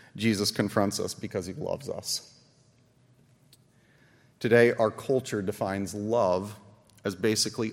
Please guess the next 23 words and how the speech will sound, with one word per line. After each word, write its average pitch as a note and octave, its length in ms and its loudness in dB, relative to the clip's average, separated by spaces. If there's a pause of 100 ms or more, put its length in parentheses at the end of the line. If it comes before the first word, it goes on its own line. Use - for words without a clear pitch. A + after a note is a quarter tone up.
unconditional A2+ 840 -2
affirmation. F#2+ 760 -2 (960)
If A2 140 -6
you C#3 140 2
love B2 300 8
someone, G#2 340 4
it F#2 100 -2
means F#2+ 480 2
you're G#2 140 -4
gonna G#2 180 4
never G2+ 240 6
tell G2+ 280 0
them F#2+ 120 -4
they're F#2+ 140 -4
wrong. F#2+ 440 -4 (1500)
But G#2+ 160 0
Jesus A#2+ 840 2 (1300)
follows B2 480 6
the A#2 60 -2
Bible C3 480 6 (440)
and A#2+ 280 6
common C3 500 6
sense, - 840 0